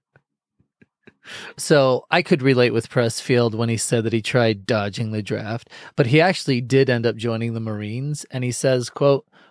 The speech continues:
"Marines derive a perverse sense of satisfaction in having colder chow, worse equipment, and a higher casualty rate than any outfit of dog faces, swabbies, or flyboys, all of whom they despise."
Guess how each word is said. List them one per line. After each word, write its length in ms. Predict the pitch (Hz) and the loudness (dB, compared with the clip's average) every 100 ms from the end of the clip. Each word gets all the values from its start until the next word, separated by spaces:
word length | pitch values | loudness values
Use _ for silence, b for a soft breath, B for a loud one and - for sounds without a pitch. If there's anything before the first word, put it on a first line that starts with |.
| b | b
"Marines 480 | 139 151 185 196 147 | 2 4 6 4 4
derive 580 | 156 135 135 139 135 123 | 2 4 4 6 4 2
a 80 | 120 | -4
perverse 560 | - 123 104 135 131 | -2 -2 2 2 2
sense 680 | - - - - 123 120 - | 0 -2 0 0 0 -2 -2
of 120 | 113 | -2
satisfaction 760 | - 127 117 - 131 120 - 113 | 2 2 2 0 0 -2 -2 -4
in 100 | 107 | 0
having 380 | 120 120 120 107 | 0 2 0 0
colder 380 | 147 143 156 | 2 2 0
chow, 440 | 147 - 117 110 104 B - | -2 -2 0 -2 -6 B -2
worse 340 | 120 147 - | 4 4 2
equipment, 560 | 220 - 139 131 131 - B B - | -4 -2 -2 0 -2 -4 B B -2
and 100 | 127 | 0
a 40 | |
higher 300 | 120 147 143 | 4 4 2
casualty 640 | - 175 156 151 147 131 127 | 2 2 2 2 0 0 0
rate 280 | 117 117 | 2 0
than 140 | - 117 | -2 -2
any 220 | 123 131 | 0 0
outfit 380 | 123 117 - 117 | 0 -4 -2 -4
of 140 | 98 | -2
dog 300 | 117 113 120 - | 0 2 2 0
faces, 520 | 123 117 - 120 110 | 2 2 2 2 2
swabbies, 640 | - 117 113 107 113 107 | 2 4 4 4 2 2
or 100 | 104 | -2
flyboys, 920 | 92 - 110 104 101 104 98 101 107 - | -4 -4 0 0 0 -4 -6 -8 -10 0
all 200 | 143 139 | 4 4
of 140 | 123 104 | 4 0
whom 220 | 117 110 | -2 0
they 160 | 107 101 | -2 0
despise." 920 | 107 - - 113 104 95 107 110 | -4 -4 -8 -10 -10 -10 -10 -10